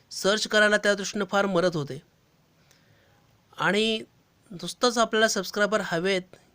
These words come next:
किंवा व्हिडिओ अपलोड करायचे आहेत, यासाठी कॉपीराइट्स मात्र कधीही करू नका. कारण काय होतं, कॉपीराइट्स केल्यामुळं YouTube तुम्हाला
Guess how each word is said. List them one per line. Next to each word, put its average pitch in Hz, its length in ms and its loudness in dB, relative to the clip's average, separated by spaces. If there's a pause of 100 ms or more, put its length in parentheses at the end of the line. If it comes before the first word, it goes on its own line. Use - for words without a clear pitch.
(140)
किंवा 180 240 0
व्हिडिओ 175 360 4
अपलोड 180 280 2
करायचे 170 400 2
आहेत, 165 120 -2
यासाठी 175 400 0
कॉपीराइट्स 190 520 2
मात्र 185 240 -2
कधीही 160 260 0
करू 156 180 -2
नका. 143 260 -8 (1120)
कारण 190 280 4
काय 226 180 6
होतं, 185 320 2 (160)
कॉपीराइट्स 190 500 0
केल्यामुळं 196 580 0
YouTube 185 500 0 (360)
तुम्हाला 180 480 0